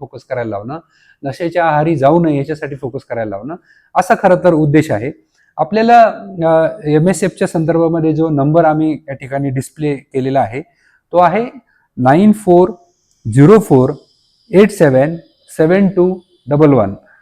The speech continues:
असा जो नंबर आहे, याच्यावर आपल्याला एमएसएफच्या जवानांना आपण कॉल करू शकता. मी पुन्हा एकदा रिपीट करतो, नाईन फोर झिरो फोर एट सेवन सेवन टू डबल वन, चौऱ्याण्णव झिरो चार सत्याऐंशी बहात्तर अकरा असा हा नंबर आहे.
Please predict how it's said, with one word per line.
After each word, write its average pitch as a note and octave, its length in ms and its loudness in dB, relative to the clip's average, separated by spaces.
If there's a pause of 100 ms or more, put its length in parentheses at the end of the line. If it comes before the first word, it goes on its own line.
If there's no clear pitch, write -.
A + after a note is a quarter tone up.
(180)
असा E3 220 0
जो F#3 140 0
नंबर F3+ 300 0
आहे, D#3+ 180 0
याच्यावर D#3 240 0
आपल्याला D3+ 300 0
एमएसएफच्या C#3+ 600 -6
जवानांना C3 500 -2
आपण B2 280 -4
कॉल C3+ 140 2
करू B2+ 180 -8
शकता. B2+ 280 -14
मी C#3 200 -10
पुन्हा E3 180 -2
एकदा D#3 180 0
रिपीट D3 300 -4
करतो, D3 440 -6 (460)
नाईन F#3 280 2
फोर F3+ 340 2 (220)
झिरो E3 200 6
फोर C#3+ 280 0 (460)
एट F#3+ 200 4
सेवन D#3+ 500 0
सेवन E3+ 400 0
टू E3 280 0 (240)
डबल D3+ 240 4
वन, A#2+ 180 2 (500)
चौऱ्याण्णव F#3+ 600 2
झिरो D#3 320 4
चार C#3 300 0 (400)
सत्याऐंशी F3+ 720 -4
बहात्तर C#3 640 -6
अकरा A#2+ 300 -2 (420)
असा D3+ 200 -2
हा E3+ 140 0
नंबर D#3 320 0
आहे. B2+ 200 -2